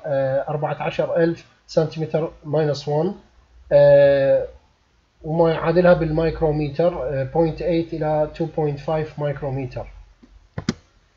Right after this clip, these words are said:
المنطقة الثانية هي المنطقة المتوسطة، تمتد بين أربعمية إلى أربعة آلاف، آه، سنتيمتر ماينس وان، وتستخدم لدراسة الاهتزازات الحاصلة للجزيئات.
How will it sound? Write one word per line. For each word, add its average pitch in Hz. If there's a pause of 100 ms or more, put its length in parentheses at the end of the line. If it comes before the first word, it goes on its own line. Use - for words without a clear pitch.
(540)
المنطقة 202
الثانية 175
هي 165
المنطقة 180
المتوسطة، 151 (300)
تمتد 147
بين 180 (140)
أربعمية 170 (220)
إلى 160
أربعة 147
آلاف، 160 (400)
آه، 120
سنتيمتر 147
ماينس 151
وان، 165 (600)
وتستخدم 160
لدراسة 165
الاهتزازات 156
الحاصلة 165 (280)
للجزيئات. 147